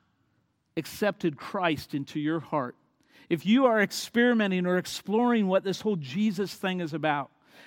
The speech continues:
let me tell you, you will never be able to apply God's word into your life until you have said, "Jesus, you are the Lord of my life." And I pray that today, that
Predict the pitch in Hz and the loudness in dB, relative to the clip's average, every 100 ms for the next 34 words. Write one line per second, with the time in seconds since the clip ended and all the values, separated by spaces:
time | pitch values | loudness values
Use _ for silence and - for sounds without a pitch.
0 | - 190 226 247 - 226 202 147 - - | 0 4 4 4 4 4 4 0 -4 -12
1 | - 190 247 240 202 190 208 220 262 220 | 0 4 6 8 6 6 4 4 4 2
2 | 240 208 208 202 185 185 160 - 180 175 | 4 6 4 4 -2 0 0 0 4 4
3 | 180 175 170 143 160 170 170 - 165 156 | 6 4 4 0 -2 0 -2 -2 -4 0
4 | 156 151 147 - - 156 151 180 170 185 | 2 2 0 -10 -10 -8 -2 0 0 0
5 | 190 160 - 156 139 - - 131 180 156 | 0 -2 -2 -2 -2 -6 -18 -4 -4 -2
6 | 165 - 170 156 147 143 156 143 117 127 | -4 -2 0 0 -2 -2 -2 -2 -6 -10
7 | 117 117 110 127 _ _ _ _ _ _ | -8 -10 -14 -20 _ _ _ _ _ _
8 | _ _ _ _ _ _ _ _ _ _ | _ _ _ _ _ _ _ _ _ _
9 | _ 165 208 240 226 208 190 175 - 202 | _ 2 2 2 2 2 2 0 0 2
10 | 175 196 208 147 - - 180 180 | 4 6 6 2 -2 -2 4 4